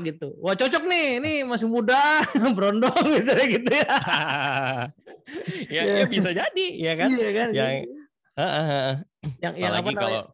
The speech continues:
Speaker 1: Mm-mm.
Speaker 2: dealing dengan, eh, misalnya, eh, ada pembelajaran leadership yang dealing dengan remaja. Ini cocoknya
Speaker 1: Iya.
Speaker 2: di mana? Oh, karena saya tahu, eh, kalau, eh, s-, kalau si A ini, eh,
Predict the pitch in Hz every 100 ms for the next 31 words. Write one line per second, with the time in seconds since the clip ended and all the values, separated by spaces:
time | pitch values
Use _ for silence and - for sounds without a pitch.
0 | _ - 175 160 156 - 117 117 120 123
1 | 117 117 110 - - - _ - 104 107
2 | 113 135 117 113 104 104 101 98 - -
3 | _ 107 104 104 110 101 110 110 110 107
4 | 107 123 110 107 104 107 98 104 104 101
5 | 101 123 117 92 87 135 202 185 175 170
6 | 196 180 196 180 156 156 156 147 160 151
7 | 190 - _ _ - 139 135 135 139 135
8 | 135 135 131 131 - - 120 117 - -
9 | 123 123 135 - 135 127 139 190 302 -
10 | - 117 117